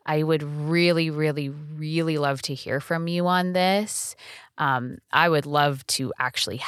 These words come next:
have a discussion around this because I think a lot can get lost over social media.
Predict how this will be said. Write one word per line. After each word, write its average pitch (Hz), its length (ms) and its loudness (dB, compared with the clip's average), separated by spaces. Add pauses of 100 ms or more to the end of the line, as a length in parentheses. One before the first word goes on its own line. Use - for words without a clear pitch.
(120)
have - 200 -2
a 180 80 2
discussion 190 800 0
around 180 600 0
this 196 520 0 (460)
because 147 260 -4
I 135 80 0
think 143 220 -4
a 147 120 -2
lot 87 260 2
can 160 200 0
get - 480 -2
lost - 720 -2 (100)
over 160 280 2
social 143 400 0
media. 143 540 -2